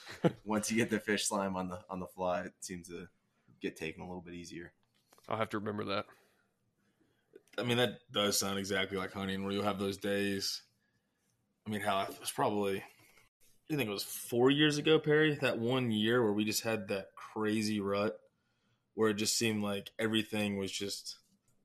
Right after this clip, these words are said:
Speaker 3: I saw, like, three of the biggest deer I've ever seen. I saw more buck activity. I mean, I probably saw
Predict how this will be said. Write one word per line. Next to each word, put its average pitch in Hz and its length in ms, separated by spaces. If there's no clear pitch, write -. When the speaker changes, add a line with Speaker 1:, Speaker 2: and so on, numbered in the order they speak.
Speaker 3:
I - 40
saw, 127 280
like, 107 180
three 127 280
of 120 60
the 110 60
biggest 113 380
deer 113 160
I've 104 80
ever 110 180
seen. 107 580
I 107 100
saw 104 280
more 110 300
buck 107 260
activity. 104 720
I 98 40
mean, 104 120
I 107 60
probably 117 240
saw 101 320